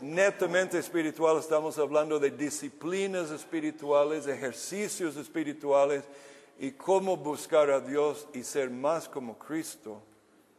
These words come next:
y el otro cómo trabajar como hechura de Él, entrando en mi llamado.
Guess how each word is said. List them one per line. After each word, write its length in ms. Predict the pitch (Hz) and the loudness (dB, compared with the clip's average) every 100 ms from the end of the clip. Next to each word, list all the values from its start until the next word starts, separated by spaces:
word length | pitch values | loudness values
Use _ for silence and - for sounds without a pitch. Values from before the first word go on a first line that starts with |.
| _ - - _ _ | _ -20 -20 _ _
y 100 | 131 | -2
el 120 | 139 | 2
otro 480 | 147 160 160 139 - | 4 4 2 -4 -4
cómo 520 | - 151 151 151 135 - - - - | 0 2 2 0 -2 -6 -20 -20 -4
trabajar 840 | 151 131 123 110 185 214 175 - - - - - - _ _ _ _ _ _ _ _ | 0 2 0 -2 2 4 2 0 -12 -18 -20 -20 -20 _ _ _ _ _ _ _ _
como 300 | 151 147 143 | -2 0 0
hechura 480 | 127 - 214 240 170 | -2 -2 2 2 2
de 320 | 139 131 139 | 2 2 0
Él, 140 | 147 - | -2 -6
entrando 960 | 135 131 - 175 185 208 170 156 139 - - - - - | -8 -8 -4 0 2 2 2 2 2 -6 -20 -20 -20 -14
en 260 | - 170 170 | -6 -4 -2
mi 160 | 175 175 | -2 0
llamado. 680 | 143 131 175 254 220 117 | 0 2 4 6 4 0